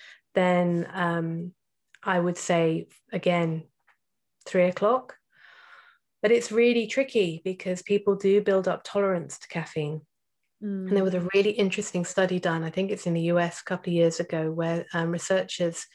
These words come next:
Speaker 1: got the same coffee from the same coffee shop, um, for a week, and that the amount of caffeine in that same coffee varied from three hundred milligrams per cup to five hundred. So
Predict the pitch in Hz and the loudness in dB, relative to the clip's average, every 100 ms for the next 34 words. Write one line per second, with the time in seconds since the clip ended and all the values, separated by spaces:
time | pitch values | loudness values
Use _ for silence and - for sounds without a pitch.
0 | _ - 160 190 - 202 202 196 - 190 | _ -2 0 -2 -2 0 2 0 -2 -6
1 | - 175 170 190 170 175 185 180 - 185 | -2 -2 -2 -4 -4 -2 -2 -2 -2 -6
2 | 185 175 165 160 160 - _ _ _ - | -4 -4 -2 -4 -6 -20 _ _ _ -6
3 | 165 165 165 - 160 165 220 240 - _ | -4 -2 -4 -2 0 2 0 -2 -16 _
4 | _ - _ _ _ _ _ 190 185 180 | _ -20 _ _ _ _ _ 0 2 2
5 | 196 190 185 196 214 214 208 - 208 208 | 2 4 4 4 2 0 -6 -6 -8 -4
6 | 190 175 170 185 180 175 - 185 180 175 | 0 0 0 0 0 0 -2 -2 -2 -2
7 | - 208 - 156 180 - _ _ _ 202 | -2 -4 -4 -10 -10 -12 _ _ _ -2
8 | 190 190 185 175 - 180 170 - 185 185 | 2 4 4 2 -2 -2 -2 -2 -2 0
9 | 180 175 175 165 165 160 160 - 165 - | -2 -4 -4 -4 -2 -6 -6 -8 -10 -8
10 | - - 185 - 190 185 160 156 147 - | -10 -8 -8 -2 -2 -2 -6 -6 -10 -18
11 | _ _ _ _ _ _ _ _ - - | _ _ _ _ _ _ _ _ -6 2
12 | 180 180 180 | 4 4 2